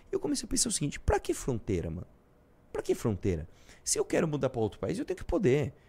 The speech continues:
Eu tenho que poder sair, eu tenho que poder entrar. Eu acho que os países têm que ser mais livres e deixa todo mundo vir também e não sei o que lá.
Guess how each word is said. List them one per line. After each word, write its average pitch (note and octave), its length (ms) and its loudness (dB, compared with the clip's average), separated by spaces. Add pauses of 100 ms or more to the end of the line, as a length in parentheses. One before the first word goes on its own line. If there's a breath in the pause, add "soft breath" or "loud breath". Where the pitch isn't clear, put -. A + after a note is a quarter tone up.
(160 soft breath)
Eu D3 80 -6
tenho G3+ 80 0
que - 80 -12
poder G3 140 0
sair, D3 300 4
eu C3+ 60 8
tenho B2 120 -4
que - 40 -12
poder C3 160 -2
entrar. A2+ 480 2
Eu G2 140 4
acho C#3+ 140 2
que - 80 -10
os - 60 -10
países E3 200 -4
têm D#3 140 -8
que - 60 -8
ser F3+ 100 -4
mais B2 240 0
livres G#2+ 500 2
e A2 60 -6
deixa D3 200 -6
todo D3 220 -8
mundo C#3+ 160 -4
vir B2 160 -6
também A#2 460 -2
e A#2+ 40 -4
não A#2+ 60 -4
sei C3 140 -4
o - 20 -8
que C#3 160 4
lá. - 180 2